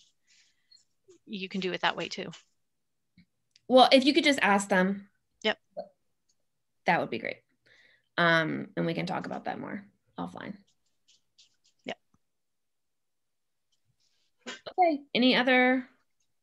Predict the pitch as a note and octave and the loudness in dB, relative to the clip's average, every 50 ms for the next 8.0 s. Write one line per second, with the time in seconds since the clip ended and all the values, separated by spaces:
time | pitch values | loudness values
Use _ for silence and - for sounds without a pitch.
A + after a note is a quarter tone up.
0 | _ _ _ _ _ - B3+ B3 B3 - C#4 C4 B3+ B3+ B3+ B3+ B3 C4 B3 B3+ | _ _ _ _ _ 0 0 0 2 0 -2 0 0 0 -2 0 0 0 2 2
1 | C4 B3+ - - - - - - _ _ _ _ _ _ _ _ _ _ _ _ | 0 -2 -4 -12 -20 -20 -20 -20 _ _ _ _ _ _ _ _ _ _ _ _
2 | _ _ _ _ _ _ _ _ _ _ _ _ _ _ _ _ _ _ _ _ | _ _ _ _ _ _ _ _ _ _ _ _ _ _ _ _ _ _ _ _
3 | _ _ _ _ _ _ _ _ _ - G#3 G#3 B3 A#3+ A#3 B3 C#4 A#3+ - - | _ _ _ _ _ _ _ _ _ -10 -6 -4 -4 -4 0 0 2 2 2 2
4 | G3 G#3 G3 G#3+ A3 C4 C4 - - D4 C#4 C4 C4 B3+ C4+ C4 - B3 B3 B3+ | 2 2 4 4 4 2 0 0 -2 0 0 2 2 0 -2 -4 -4 -2 -2 0
5 | B3 B3 B3 B3 B3 B3 - - - - _ - _ _ _ _ _ _ _ - | 0 0 0 0 -2 -4 -8 -16 -20 -20 _ -20 _ _ _ _ _ _ _ -8
6 | - A3 A#3 A#3 A#3+ A#3+ A#3+ G#3 F#3+ G#3+ A3 G3+ G#3 A3 A#3 A3+ A3+ A#3 A#3 A#3 | -6 -2 0 2 2 4 4 4 4 4 4 4 4 6 6 6 6 4 4 2
7 | A3+ A3+ A3+ G#3+ G#3+ - - - A#3 A#3 A#3+ C4 D#4+ E4 E4+ - - - - | 2 0 -2 -2 -4 -6 -12 -10 -8 -4 -2 0 0 -2 -2 -6 -12 -18 -18